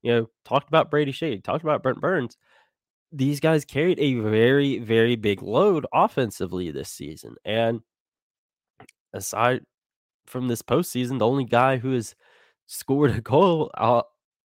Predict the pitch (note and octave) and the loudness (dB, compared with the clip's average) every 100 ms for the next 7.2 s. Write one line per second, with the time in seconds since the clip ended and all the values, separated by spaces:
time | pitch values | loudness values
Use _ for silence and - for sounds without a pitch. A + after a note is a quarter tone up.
0 | _ _ _ - B2+ C3 A#2+ A2+ - F#3+ | _ _ _ -2 0 -2 -4 -2 0 0
1 | D3+ D3 - B2 B2 B2+ - B2 - - | 0 -4 -4 -4 -2 -2 -2 -4 -4 -10
2 | B2+ E3 B2 - _ _ _ G2 G2 E2 | -2 -2 -4 -14 _ _ _ -6 -6 -6
3 | C2 - _ _ _ _ - C3 B2 A#2 | -16 -18 _ _ _ _ -4 0 0 0
4 | B2+ B2 E3+ E3+ D3 C#3 B2 B2+ A#2 - | -2 0 0 2 2 2 0 0 0 0
5 | - A2 - G#2 G2+ F2+ F#2+ G2 _ _ | -4 -8 -6 -6 -6 -6 -6 -6 _ _
6 | _ _ _ _ - _ C3 G#2+ - F2+ | _ _ _ _ -20 _ 0 0 -4 -6
7 | - | -8